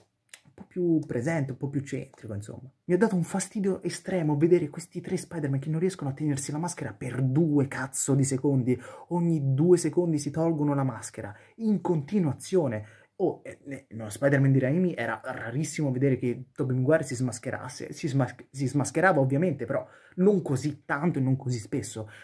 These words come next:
Andrew Garfield pure, lo, l'avevo già trovato in The Amazing uno, uno che si togliesse un po' la maschera, eh, un po' troppe volte, però comunque neanche così tanto.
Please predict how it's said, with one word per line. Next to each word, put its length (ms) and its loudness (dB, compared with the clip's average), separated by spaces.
Andrew 280 2
Garfield 580 -2
pure, 380 2
lo, 280 2
l'avevo 360 6
già 140 0
trovato 440 -2
in 120 -2
The 80 -2
Amazing 300 0
uno, 280 0
uno 200 0
che 160 -8
si 160 -10
togliesse 400 -4
un 100 -10
po' 140 -2
la 100 -2
maschera, 500 -2
eh, 80 -8
un 160 -4
po' 120 -6
troppe 320 -2
volte, 400 0
però 260 -4
comunque 560 -6
neanche 400 2
così 220 0
tanto. 400 -8